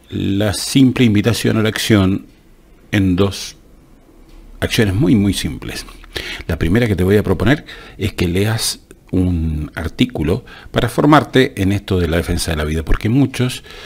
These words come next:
dicen estar en contra del aborto, a favor de la vida, desde la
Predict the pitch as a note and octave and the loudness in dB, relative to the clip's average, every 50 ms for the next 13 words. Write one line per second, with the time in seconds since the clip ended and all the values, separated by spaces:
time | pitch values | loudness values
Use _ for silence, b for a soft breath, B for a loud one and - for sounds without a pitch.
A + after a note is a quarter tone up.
0 | B B B B B B B B - F#2+ F2+ F#2 A#2 C3 B2 - - - E2+ D2+ | B B B B B B B B -10 -4 0 2 2 2 4 2 0 0 -2 -6
1 | D2+ D2+ D2+ - - - - - _ _ _ _ - - F#2+ F2 - F2 E2 E2 | -6 -8 -10 -12 -14 -18 -20 -20 _ _ _ _ -6 -6 -6 -4 -4 -4 -2 -2
2 | E2 D#2+ - F#2 F#2 F2 F2+ F2+ E2+ - F#2 F#2 F#2+ - - - - - - F2 | -2 0 2 2 2 4 2 2 0 0 0 0 0 -2 -6 -10 -20 -16 -10 -8
3 | E2 C#2 C#2 D2 E2 F#2 G#2+ A2 G#2+ G2 - - - F2 - E2+ E2 D#2 D2 D2 | -6 -4 -2 2 4 6 6 6 4 2 0 -4 -4 0 0 0 0 -2 -6 -6
4 | C#2 C#2 C#2+ E2+ A2 B2+ C3+ A#2+ G#2+ G2 F#2 E2+ D#2+ F2 D#2 D#2+ D#2+ | -6 -4 0 4 4 4 4 4 2 2 0 0 -2 -4 -4 -6 -6